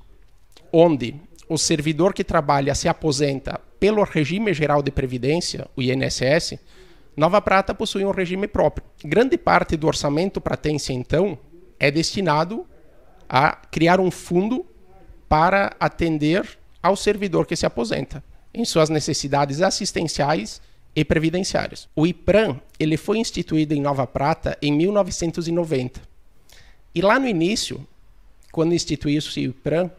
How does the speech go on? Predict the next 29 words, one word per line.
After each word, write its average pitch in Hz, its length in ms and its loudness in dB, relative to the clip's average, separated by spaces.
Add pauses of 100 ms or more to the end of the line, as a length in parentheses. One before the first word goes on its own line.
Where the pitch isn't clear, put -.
(760)
eh, 135 400 0
os 175 140 0
administradores, 202 1200 0 (540)
ao 135 140 4
que, - 120 0
eh, 147 640 -2
ao 147 140 4
que - 100 -2
a 202 60 6
gente 180 240 0
percebe, 147 600 0 (640)
eh, 135 320 0
entenderam 202 680 4
que 196 600 -2 (760)
era 180 140 6
uma 214 160 2
forma 165 720 0 (480)
de 170 500 2
não 208 260 2
investir 220 640 -2
tantos 240 460 -4
recursos 196 840 -4 (440)
para 202 320 4
o 214 100 0
fim 190 500 -4 (200)
de 156 140 -2
quem 175 240 -4
se - 140 -4
aposentava. 170 760 -2